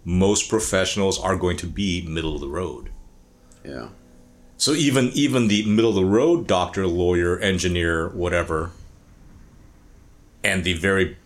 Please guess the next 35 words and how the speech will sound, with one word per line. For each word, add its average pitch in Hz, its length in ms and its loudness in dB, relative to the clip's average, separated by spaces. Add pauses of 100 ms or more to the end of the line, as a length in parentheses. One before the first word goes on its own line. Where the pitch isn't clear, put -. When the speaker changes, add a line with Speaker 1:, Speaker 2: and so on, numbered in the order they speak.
(140)
Speaker 1:
best, - 560 -2 (1500)
I 107 160 2
don't 113 200 0
know 104 200 0
how 98 160 0
much 95 280 -2
difference 87 400 -4
there 82 200 -6
is. 73 200 -12 (760)
Speaker 2:
I 156 80 -2
Speaker 1:
Now, 117 180 4
Speaker 2:
just 104 240 -4
Speaker 1:
the, - 40 -20 (140)
but 110 140 2
the - 60 2
consequences 147 720 0
of 95 100 2
that 92 480 0
could 101 160 -2
be 98 120 -2
pretty 95 240 -2
big, 95 400 -2
right? 78 360 -4 (800)
'Cause 101 180 2
let's 101 160 0
say, 104 520 0 (140)
let's 101 220 0
say 117 240 0
airline 143 380 2
pilots. - 640 -4 (1900)
The 92 160 -2
very 110 340 2
best 139 380 0
airline 95 460 2
pilot 90 560 0